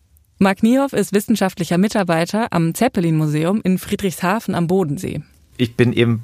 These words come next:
Speaker 2: äh, vor allem für die Sammlung zuständig und wenn ich Ausstellungen kuratiere, dann ergeben die sich meistens aus der Sammlung heraus.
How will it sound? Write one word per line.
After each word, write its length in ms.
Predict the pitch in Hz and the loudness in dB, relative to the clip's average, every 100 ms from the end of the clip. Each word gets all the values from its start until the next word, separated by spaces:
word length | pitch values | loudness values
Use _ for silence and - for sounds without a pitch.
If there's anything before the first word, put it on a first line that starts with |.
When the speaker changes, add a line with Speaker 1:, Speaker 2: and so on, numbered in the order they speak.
| - | -4
Speaker 2:
äh, 100 | 113 | -4
vor 120 | 110 | 2
allem 100 | 107 | 2
für 100 | 107 | 2
die 80 | 98 | 0
Sammlung 340 | 95 107 165 156 | 2 4 4 4
zuständig 580 | 156 147 139 143 139 104 | 0 0 0 -2 0 0
und 100 | 104 | 2
wenn 160 | 104 | 2
ich 240 | - - - | 0 -2 0
Ausstellungen 400 | 110 - 120 113 | 0 0 -2 0
kuratiere, 420 | 113 110 123 117 | 0 0 2 2
dann 220 | 104 110 113 - - | 4 2 0 -10 -2
ergeben 300 | 101 113 123 | 0 2 2
die 60 | |
sich 160 | 110 110 | 2 2
meistens 340 | 104 107 117 | 2 2 0
aus 140 | 107 101 | -2 0
der 140 | 101 | 0
Sammlung 500 | 92 90 101 87 - | 2 4 4 2 -2
heraus. 540 | 73 95 90 82 73 | -6 -2 0 0 -2